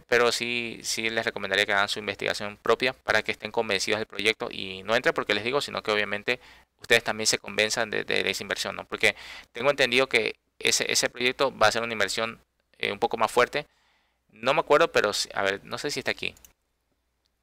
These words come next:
Los Terra Worlds, porque sí sé que ese, ese sí va a costar un poco más. Eh, quince luna. Miren, quince luna. Entonces, si vas a invertir quince luna,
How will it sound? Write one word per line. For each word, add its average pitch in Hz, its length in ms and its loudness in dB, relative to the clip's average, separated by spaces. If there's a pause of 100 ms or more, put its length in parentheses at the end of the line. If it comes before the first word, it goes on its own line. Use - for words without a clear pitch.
Los 101 200 -6
Terra 110 240 0
Worlds, 120 440 0
porque 107 200 0
sí - 140 -2
sé 131 100 2
que 120 80 6
ese, 123 300 2
ese - 340 -6
sí 110 100 -2
va 107 80 2
a - 20 -2
costar 107 200 -6
un 101 60 -6
poco 101 200 -10
más. 95 300 -12 (2000)
Eh, 101 300 -2
quince 147 280 4
luna. 120 340 0 (260)
Miren, 95 260 -2
quince 135 300 -4
luna. 113 180 -2
Entonces, 104 560 -2 (100)
si - 160 -4
vas 98 100 4
a - 20 0
invertir 113 320 0
quince 113 280 -2
luna, 110 360 -4